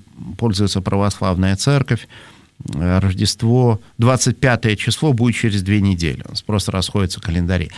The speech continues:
Фактически мы пользуем, э, и мы, католики, празднуем двадцать пятого, просто у нас двадцать пятое,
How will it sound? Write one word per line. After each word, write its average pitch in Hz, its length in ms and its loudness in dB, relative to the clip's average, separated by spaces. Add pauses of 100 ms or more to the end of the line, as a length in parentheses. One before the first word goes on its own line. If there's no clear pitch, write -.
(260)
Фактически 127 800 0
мы 110 380 4 (320)
пользуем, 120 540 2
э, 104 920 2 (380)
и 127 120 4
мы, 135 240 4
католики, 117 460 0
празднуем 110 440 0
двадцать 113 280 0
пятого, 151 320 0
просто 107 320 -2
у 110 60 4
нас 123 180 2
двадцать 104 420 0
пятое, 113 520 0